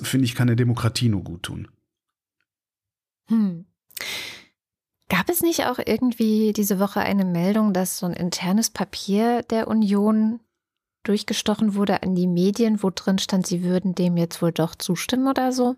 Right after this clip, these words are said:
Speaker 1: Bitte was?
Speaker 2: Aber, äh, ich will ja auch keine Gerüchte verbreiten. Das, ich hab mich nicht weiter damit beschäftigt.
Speaker 1: Hab ich nicht gesehen, aber das wäre ja natürlich, also es gibt, es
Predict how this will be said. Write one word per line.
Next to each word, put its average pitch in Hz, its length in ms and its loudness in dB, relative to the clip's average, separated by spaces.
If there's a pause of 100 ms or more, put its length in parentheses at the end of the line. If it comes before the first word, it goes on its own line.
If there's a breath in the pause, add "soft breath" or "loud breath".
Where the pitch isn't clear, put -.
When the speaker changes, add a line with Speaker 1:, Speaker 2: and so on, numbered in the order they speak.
(400)
Speaker 1:
Bitte 113 200 0
was? 101 280 -6 (560 loud breath)
Speaker 2:
Aber, 185 460 2
äh, 196 180 2
ich 202 200 0
will 208 60 2
ja 175 180 2
auch - 60 -6
keine 165 200 0
Gerüchte 165 300 0
verbreiten. - 480 -2
Das, 165 160 0
ich - 180 0
hab 196 120 0
mich 190 120 0
nicht 180 160 2
weiter 165 200 0
damit 151 240 -6
beschäftigt. - 580 -6 (160)
Speaker 1:
Hab - 180 -10
ich 110 220 -6
nicht 104 260 -4
gesehen, 127 380 0
aber 95 140 -4
das 95 160 -6
wäre 107 120 -2
ja 127 80 -2
natürlich, 123 580 -2
also - 160 0
es 107 140 0
gibt, 143 280 -6
es - 360 0